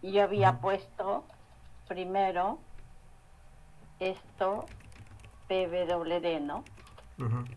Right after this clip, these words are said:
Speaker 1: Ahí, un rato. Y sale esto.
Speaker 2: Ujú. No se reconoce como un
Speaker 1: Y
Speaker 2: comando interno o externo. Mm, ya.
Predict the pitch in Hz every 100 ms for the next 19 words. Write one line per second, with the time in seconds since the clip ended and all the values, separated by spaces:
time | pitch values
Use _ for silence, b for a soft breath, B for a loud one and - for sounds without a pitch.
0 | - - - - - - 147 135 - 139
1 | - 120 - 104 - - - - - -
2 | - - - - - - - - - -
3 | - - - - - - - - - -
4 | - - - 175 180 170 160 156 143 -
5 | - - - - - - - - - -
6 | - - - - - - - - - -
7 | - - - - - - - - 127 120
8 | 123 - 135 147 143 139 143 135 135 139
9 | 135 123 131 127 120 - 117 107 113 -
10 | 107 107 107 104